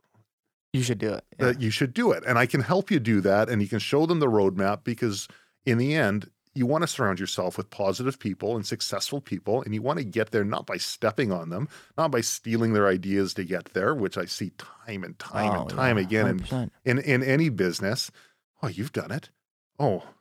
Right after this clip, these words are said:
Speaker 2: you've shown me everything that I can do here. Well, maybe I can try and steal it all." <laughs> Right?
Speaker 1: Yeah, there's, uh,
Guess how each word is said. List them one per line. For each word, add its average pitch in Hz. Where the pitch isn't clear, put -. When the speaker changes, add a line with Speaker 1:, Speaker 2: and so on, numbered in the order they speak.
Speaker 2:
you've 123
shown 165
me 143
everything 107
that 95
I 90
can 92
do 123
here. 107
Well, 127
maybe 104
I 98
can 117
try 147
and 151
steal 285
it 123
all." 95
<laughs> -
Right? 135
Speaker 1:
Yeah, 135
there's, 139
uh, 160